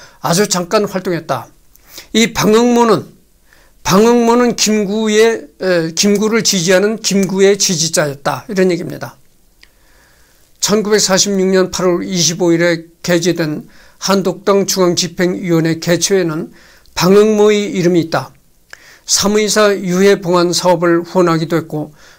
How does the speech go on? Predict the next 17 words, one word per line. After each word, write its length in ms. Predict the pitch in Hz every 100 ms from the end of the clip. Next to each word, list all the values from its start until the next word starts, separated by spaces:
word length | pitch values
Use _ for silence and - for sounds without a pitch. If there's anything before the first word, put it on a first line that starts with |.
| _
김구의 420 | - 190 185 208
반탁 480 | 208 175 185 190 180
운동을 320 | 202 175 175
지원하여 560 | 170 185 185 175 143 131 _ _ _ _
반탁 460 | - 208 180 190 175
운동단체의 760 | - 180 170 170 170 165 170 165
간부와 580 | 165 170 165 151 160 - _ _ _
독립촉성의 1040 | - 175 190 196 - - 196 185 180 190 185
부장을 460 | 175 165 175 226 - -
지내기도 480 | - 185 170 160 165
했다. 420 | 220 220 113 107 - _ _ _ _ _ _ _ _ _ _ _ _ _ _ _ - - _ _
이때 220 | 180 233
천구백사십육 920 | 226 220 220 220 196 196 196 214 196 190
년 260 | 196 214
겨울 440 | - 165 160 170 -
그가 360 | - 175 196
운영한 640 | 190 196 180 180 165 165 -